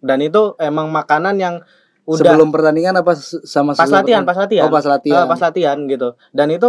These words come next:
Speaker 1: makanan itu emang bener-bener dari yang tahu makanan gitu loh. Ini makan ini, makan ini, makan ini, makan ini gitu.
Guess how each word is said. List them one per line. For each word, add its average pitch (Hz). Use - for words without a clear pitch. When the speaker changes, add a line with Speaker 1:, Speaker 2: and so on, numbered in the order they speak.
Speaker 1:
makanan 180
itu 214
emang 233
bener-bener 165
dari 147
yang 165
tahu 180
makanan 196
gitu 190
loh. 123
Ini 190
makan 180
ini, 185
makan 170
ini, 175
makan 165
ini, 165
makan 156
ini 170
gitu. 120